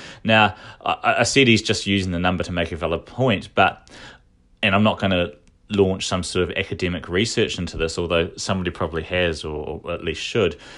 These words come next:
But I'm willing to bet that the majority of these hundred and sixty-three I P Os are small and speculative mining listings. So here, here is the other thing about Australia. They have one of the most thriving mining economies in the world. This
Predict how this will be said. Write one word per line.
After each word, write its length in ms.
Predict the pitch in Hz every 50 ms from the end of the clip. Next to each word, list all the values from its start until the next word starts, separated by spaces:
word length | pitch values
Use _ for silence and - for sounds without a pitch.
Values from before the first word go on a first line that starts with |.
| - - -
But 140 | 113 - 67
I'm 140 | 110 110 117
willing 220 | 135 143 139 131
to 80 | - 101
bet 240 | - 117 113 110
that 120 | - 90 -
the 80 | 101
majority 560 | 98 98 98 - - 98 101 104 107 101 92 98
of 140 | 87 82
these 220 | 98 95 98 95 85
hundred 320 | 85 87 101 95 92 92
and 100 | 90 85
sixty-three 640 | - - - - - - 90 - - - 87 85 82
I 120 | 82 82
P 220 | 82 85 - 87 87
Os 360 | 87 85 82 82 80 80 -
are 140 | 87 85 - - - - -
small 580 | - - - - - - 101 98 98 98 95 90
and 120 | 82 87
speculative 640 | - - - 95 90 - - - 92 82 85 78 73
mining 320 | 78 78 78 82 80 80
listings. 480 | 87 90 - - 110 120 139 143 - - - - - - - -
So 220 | - - 117 104
here, 240 | 107 143 151 135 -
here 240 | 117 147 151 147 147
is 320 | 139 123 110 - - - _ -
the 140 | 110 107
other 160 | 101 101 107 101
thing 260 | - - 101 92 87
about 220 | 82 85 85 85
Australia. 600 | 85 - - - 87 87 87 85 78 73 - - - - - - - _ _
They 140 | 113 117 120
have 220 | 117 127 120 110
one 140 | 117 117 113
of 60 | 107 104
the 340 | 104 101 98 98 98 - -
most 340 | 104 101 92 - - - _
thriving 600 | - - - 98 92 92 98 98 92 95 92 87
mining 340 | 87 90 92 90 90 85
economies 480 | 87 82 - - 85 82 80 82 80 73
in 60 | 82
the 80 | 82 78
world. 400 | 80 87 82 76 71 - - - - - - - - - -
This 220 | - 120 - -